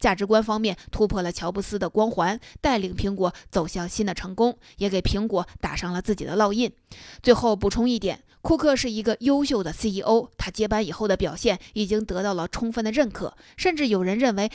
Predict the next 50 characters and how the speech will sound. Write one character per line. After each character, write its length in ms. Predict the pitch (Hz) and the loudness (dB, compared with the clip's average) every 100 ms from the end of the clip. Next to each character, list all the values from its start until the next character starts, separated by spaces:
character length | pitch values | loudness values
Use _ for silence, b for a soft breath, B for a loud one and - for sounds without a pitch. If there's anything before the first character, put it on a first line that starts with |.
| B | B
他 120 | - | -6
比 140 | 190 165 | -6 -6
乔 220 | - 180 | -6 -4
布 100 | 202 | -2
斯 220 | 196 220 B - | -2 -4 B -4
更 200 | 349 220 | -2 0
适 160 | - | -2
合 160 | 180 165 | -4 -6
当 160 | 160 | -6
C 180 | 185 185 | -6 -6
E 100 | 165 | -6
O， 260 | - 208 - B B | -2 -2 -2 B B
因 160 | - 202 | -2 0
为 160 | 170 - b | -2 -8 b
乔 220 | - 220 | 2 2
布 100 | 302 | 2
斯 180 | 294 285 | -2 -4
即 200 | 277 226 | -2 -2
使 160 | 196 185 | -2 -4
在 280 | - 320 | 0 0
世 140 | 190 190 | 0 -2
的 100 | 170 | -4
时 140 | - | -4
候， 240 | 151 190 175 B | 0 0 0 B
角 220 | - 185 139 | -4 -4 0
色 260 | - 202 B | 2 2 B
也 180 | - 170 - | -8 -8 -2
更 180 | 302 233 | -2 0
像 200 | 214 190 | -2 -4
是 140 | 185 | -6
一 140 | 185 | -6
个 160 | 196 196 B | -2 -2 B
首 260 | - - 135 | -6 -6 -6
席 180 | - 220 | -4 0
产 280 | - - 202 | 0 0 -2
品 200 | 247 165 | -6 -6
官。 220 | 170 - _ B B B B | -8 -10 _ B B B B
不 140 | 233 | 4
过， 300 | 214 202 - _ | 6 6 4 _
库 240 | - 277 | 0 0
克 300 | 214 262 208 - | 2 0 0 -2
也 120 | 185 | -4
不 80 | - | -2
是 140 | 202 | -2
完 220 | 180 160 220 | -2 -2 0
美 140 | 190 | -2
的 100 | 156 | -6
C 160 | - 208 | -8 -6
E 100 | 196 | 0
O， 260 | 220 240 | 2 2